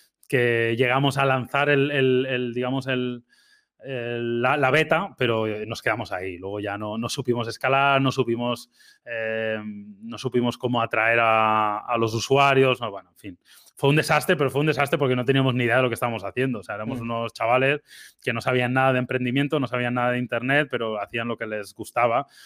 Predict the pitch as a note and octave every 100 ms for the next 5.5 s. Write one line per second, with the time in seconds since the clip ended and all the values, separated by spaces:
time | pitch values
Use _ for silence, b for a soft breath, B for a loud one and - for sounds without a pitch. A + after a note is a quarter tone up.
0 | B _ D3+ B2 G#2 F#2+ F#2+ F#2 F#2 G2+
1 | F#2+ G#2+ - C#3 - F#3 F#3+ C#3 E3+ D#3+
2 | D3+ C3 B2+ C3+ D#3 C#3 B2+ A2+ A2 A#2
3 | B2 E3 D#3+ D#3+ C3+ C#3+ D3 - D3 C#3+
4 | B2+ B B B B C#3 B2 A#2+ A#2+ A#2+
5 | A#2+ A#2+ A#2 B2